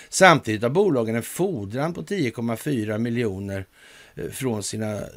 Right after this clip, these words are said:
dotterbolag, men är även skyldig aktieägaren, alltså kungen, tolv komma nio miljoner.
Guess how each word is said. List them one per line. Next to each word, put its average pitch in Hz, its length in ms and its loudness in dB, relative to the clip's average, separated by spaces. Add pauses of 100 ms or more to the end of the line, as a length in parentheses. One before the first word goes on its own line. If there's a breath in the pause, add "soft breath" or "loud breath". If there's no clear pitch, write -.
dotterbolag, 101 880 -4
men 117 500 0
är 135 200 -2
även 95 200 -2
skyldig 113 760 -2
aktieägaren, 110 800 -4
alltså 95 200 -8
kungen, 107 720 -8 (500)
tolv 113 220 0
komma 98 260 -10
nio 107 480 -4
miljoner. 123 760 -10